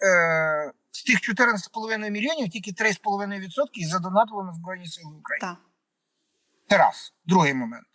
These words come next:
Speaker 1: А якщо ми уважно подивимося, за рахунок чого цього року сформувався, е, фінансовий пул для, е, тих коштів, що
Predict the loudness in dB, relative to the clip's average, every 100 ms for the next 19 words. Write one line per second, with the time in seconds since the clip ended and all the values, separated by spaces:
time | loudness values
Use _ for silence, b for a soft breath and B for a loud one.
0 | _ B B B B B 4 6 6 2
1 | 2 4 6 4 2 -4 -2 0 0 0
2 | -2 -2 0 0 -2 -8 -8 0 2 2
3 | -2 -6 0 2 2 0 -4 -8 -20 -14
4 | -2 2 6 6 4 0 0 0 -4 _
5 | _ _ _ 6 6 6 2 0 0 -2
6 | -4 -6 -8 -8 -6 -6 -10 -2 4 4
7 | 4 2 -2 -8 -8 -8 -8 -10 -12 -14
8 | b b -4 0 0 4 4 4 -2 -16
9 | -8